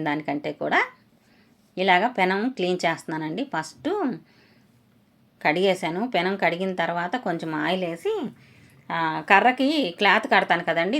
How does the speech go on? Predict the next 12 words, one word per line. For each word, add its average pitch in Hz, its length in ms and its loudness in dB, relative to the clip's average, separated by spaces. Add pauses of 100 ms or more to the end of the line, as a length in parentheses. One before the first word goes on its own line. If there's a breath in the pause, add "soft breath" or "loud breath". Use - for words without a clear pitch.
దాంతో 180 220 2 (160)
కొంచెం 175 300 -4
సేపు 190 160 0 (100)
బాగా 175 300 2
రుద్దానండి. 147 580 0 (200)
రుద్దిన 170 280 -2 (100)
తర్వాత 151 360 -6 (540 loud breath)
టిష్యూ 208 340 2
పేపర్ 170 340 0
పెట్టి 175 220 -4 (100)
తుడిచేస్తున్నాను. 180 800 -4 (1120 loud breath)
టిష్యూ 226 200 -2